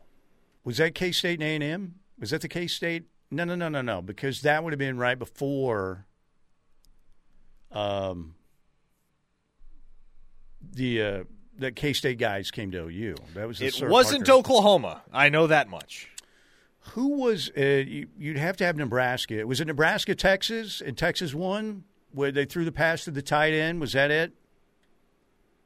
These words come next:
Speaker 2: That was in the middle of Nebraska's dynastic run.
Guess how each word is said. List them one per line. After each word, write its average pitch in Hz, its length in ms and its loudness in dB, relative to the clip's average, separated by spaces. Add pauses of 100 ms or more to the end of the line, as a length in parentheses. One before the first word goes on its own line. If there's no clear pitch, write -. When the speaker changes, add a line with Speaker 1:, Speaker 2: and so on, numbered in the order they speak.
(160)
Speaker 2:
That 151 100 2
was 170 180 4
in 180 80 -4
the 147 80 -4
middle 147 240 2
of 120 100 -2
Nebraska's 120 720 -2
dynastic 107 800 -2
run. 82 340 -8